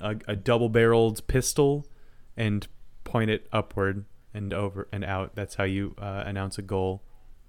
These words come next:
in soccer. So the answer was football. You announce a, a scoring points in football. <laughs>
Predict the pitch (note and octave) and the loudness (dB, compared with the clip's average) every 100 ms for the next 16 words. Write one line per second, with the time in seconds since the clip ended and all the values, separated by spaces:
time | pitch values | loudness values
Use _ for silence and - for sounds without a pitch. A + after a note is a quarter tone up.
0 | - G2 F2 G2 F2 F2+ F2 - - D#3 | -8 -8 -4 -4 -4 -6 -10 -12 0 6
1 | D#3+ F3+ F3+ D3 - G#2 - F2+ F#2+ - | 6 6 4 2 2 0 0 -4 -4 -12
2 | - - A2 A2+ B2 B2+ - - A2+ G#2 | -20 -4 2 4 6 4 -2 -4 -4 -4
3 | G2+ G#2 G2+ - - - - - - - | 0 2 0 -6 -20 -20 -20 -20 -16 -14
4 | - - - - - D3+ D#3+ D#3+ - D#3+ | -14 -16 -8 -6 0 4 4 4 2 2
5 | D#3 - D#3+ - - - - - - - | 2 0 -4 -4 -10 -10 -12 -16 -4 -4
6 | - | -4